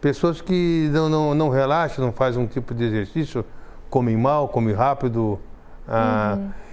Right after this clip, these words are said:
Speaker 1: e pulam refeição. Lembrando
Speaker 2: Hábitos, né?
Speaker 1: e hábitos. Então,
Speaker 2: Sempre
Speaker 1: acontece,
Speaker 2: no, no velho
Speaker 1: é.
Speaker 2: hábito, né?
Speaker 1: Uma coisa muito interessante que pouca gente sabe. Quando você come, você, a comida, ao cair no estômago, ela estimula o intestino a funcionar.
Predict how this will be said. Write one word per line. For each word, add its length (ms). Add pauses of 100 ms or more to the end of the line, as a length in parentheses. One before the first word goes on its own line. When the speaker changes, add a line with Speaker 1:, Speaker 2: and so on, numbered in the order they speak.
(120)
Speaker 1:
e 60
pulam 340
refeição. 720
Lembrando 400
Speaker 2:
Hábitos, 300
né? 120
Speaker 1:
e 200
hábitos. 500 (100)
Então, 220
Speaker 2:
Sempre 400
Speaker 1:
acontece, 220
Speaker 2:
no, 80
no 60
velho 300
Speaker 1:
é. 40
Speaker 2:
hábito, 360
né? 200 (200)
Speaker 1:
Uma 80
coisa 220
muito 140
interessante 360
que 60
pouca 240
gente 220
sabe. 400 (480)
Quando 160
você 260
come, 580 (680)
você, 720
a 120
comida, 420
ao 160
cair 260
no 80
estômago, 460
ela 120
estimula 460
o 20
intestino 380
a 40
funcionar. 600